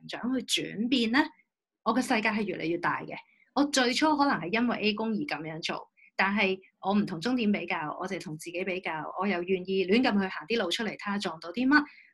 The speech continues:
我最後我就有四個終點啦，就係 A、B、C、D 都係我嘅終點啦。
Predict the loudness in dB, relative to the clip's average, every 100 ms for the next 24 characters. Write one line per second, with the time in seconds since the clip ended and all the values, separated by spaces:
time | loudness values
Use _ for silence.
0 | -6 -4 -2 -2 -2 -2 -4 -4 -4 -4
1 | -4 -8 -8 -4 -2 -2 -4 -4 -4 -6
2 | -10 -12 -10 2 4 8 8 8 10 10
3 | 8 10 10 10 4 0 0 0 -4 -4
4 | -6 -6 -6 -8 -8 -8 -10 -10